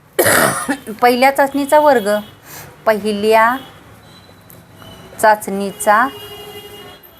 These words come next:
वर्ग. पहिल्या चाचणीचा वर्ग काय येणार आहे? एक्स वर्ग. बरोबर का?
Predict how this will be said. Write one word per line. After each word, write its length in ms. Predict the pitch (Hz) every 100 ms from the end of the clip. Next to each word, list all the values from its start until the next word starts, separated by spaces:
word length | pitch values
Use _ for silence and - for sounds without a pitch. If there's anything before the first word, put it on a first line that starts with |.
| - - - - - - _
वर्ग. 460 | 214 254 254 208 220 214 _
पहिल्या 240 | 247 262 277
चाचणीचा 480 | 294 277 294 277
वर्ग 280 | 285 285 277
काय 220 | 277 294
येणार 260 | 302 294 285
आहे? 120 | 294
एक्स 400 | 294 254 254 -
वर्ग. 380 | 220 202 185 185 208 _ _ _ - - - -
बरोबर 360 | 269 349 381
का? 180 | 370 285